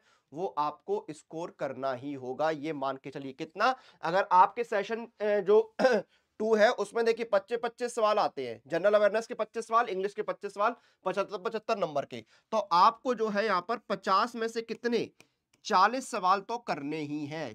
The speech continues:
चालीस सवाल जो है वो आपके होने ही चाहिए। कितने, तब आप जो है कट ऑफ क्लियर कर पाएंगे। क्लियर है? तो ये यहाँ पर हमने कट ऑफ जो है डिस्कस करी है। एवरेज कट ऑफ जो है वो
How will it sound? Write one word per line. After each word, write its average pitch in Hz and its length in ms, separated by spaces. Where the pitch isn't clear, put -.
चालीस 190 400
सवाल 170 300
जो 170 160
है 165 120
वो 190 240
आपके 139 360
होने 131 380
ही 135 160
चाहिए। 127 480
कितने, 202 420
तब 214 160
आप 269 220
जो 175 60
है 226 140
कट 165 140
ऑफ 185 200
क्लियर 156 260
कर 143 200
पाएंगे। 117 440
क्लियर 208 200
है? 277 60
तो 277 140
ये 208 200
यहाँ 226 220
पर 233 80
हमने 202 200
कट 175 220
ऑफ 180 140
जो 165 120
है 180 140
डिस्कस 156 400
करी 151 220
है। 208 180
एवरेज 175 280
कट 196 180
ऑफ 202 160
जो 202 80
है 220 160
वो 160 120